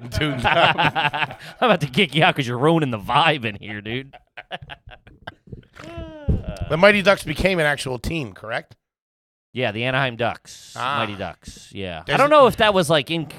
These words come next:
Speaker 2: I don't know. In
Speaker 1: Now, does Estevez get a nickel of that? What's the deal? What's, what, is he wetting his beak on
Speaker 2: I
Speaker 1: that?
Speaker 2: don't think so.
Speaker 1: It's fucked up.
Speaker 2: Yeah. That was a g-, it was a good movie. It's just not for you.
Speaker 1: Sure.
Speaker 2: Definitely not for you now.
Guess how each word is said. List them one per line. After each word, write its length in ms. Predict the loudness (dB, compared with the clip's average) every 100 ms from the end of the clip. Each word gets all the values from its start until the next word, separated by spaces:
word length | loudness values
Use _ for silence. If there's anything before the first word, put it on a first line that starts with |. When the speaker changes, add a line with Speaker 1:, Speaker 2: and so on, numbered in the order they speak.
| _ _ 0
Speaker 2:
I 120 | 2
don't 140 | 2
know. 220 | 4 4 2
In 120 | 4
Speaker 1:
Now, 120 | 4
does 160 | 6 6
Estevez 480 | 4 4 2 2
get 120 | 2 0
a 60 |
nickel 340 | 0 -2 -2 0
of 60 |
that? 200 | 2 0
What's 160 | -2 -6
the 80 | -6
deal? 280 | -4 -4
What's, 200 | -4 -6
what, 160 | -6 -6
is 140 | -6
he 100 | -4
wetting 220 | 0 0 0
his 160 | -6
beak 260 | -6 -8 -6
on 160 | -4
Speaker 2:
I 40 | -2
Speaker 1:
that? 80 | -2
Speaker 2:
don't 80 | -4
think 240 | -8 -8
so. 480 | -10 -10 -10 -12 -16 -20 -20
Speaker 1:
It's 100 | -16
fucked 320 | -12 -12 -6
up. 240 | -6 -6 _ _ _
Speaker 2:
Yeah. 460 | -12 -8 -6 -8 -10 -18 _
That 200 | 0 2
was 260 | 6 6 6
a 60 | 0
g-, 120 | 0
it 260 | 2 2 4
was 100 | 2
a 60 |
good 240 | 4 2 4
movie. 540 | 4 2 0 -4 -6 -8
It's 220 | -4 -2
just 220 | -2 -4 -6 0
not 320 | 4 4 2
for 320 | 0 4 4
you. 440 | 4 4 2 -2 -14
Speaker 1:
Sure. 200 | -4 2
Speaker 2:
Definitely 240 | 4 4 2
not 160 | 2
for 180 | 0 -2
you 380 | 0 2 4 2
now. 480 | -2 -2 -2 -2 -6